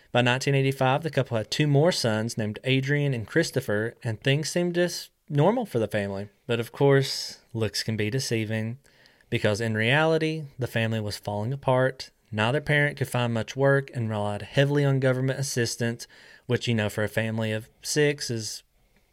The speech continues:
probably impossible. The parents would constantly fight, break up, make up, and repeat the cycle over and over. It was also come to light that Spiros was extremely abusive towards the family and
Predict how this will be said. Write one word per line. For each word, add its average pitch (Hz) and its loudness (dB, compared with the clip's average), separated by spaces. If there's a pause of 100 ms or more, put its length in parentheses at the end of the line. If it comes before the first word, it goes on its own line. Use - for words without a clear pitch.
(120)
probably 107 0
impossible. 110 -2 (260)
The 127 0
parents 127 0
would 104 -8
constantly 135 0
fight, 135 2
break 127 2
up, 131 4
make 117 0
up, 117 2
and 110 -4
repeat 123 -4
the 147 -2
cycle 120 0
over 120 2
and 156 -4
over. 117 0 (600)
It 127 -2
was 123 2
also 160 4
come 165 2
to 165 4
light 131 2 (100)
that 113 -2
Spiros 117 2
was 110 -4
extremely 104 -4
abusive 147 0 (580)
towards 120 -2
the 180 -2
family 143 4
and 110 -2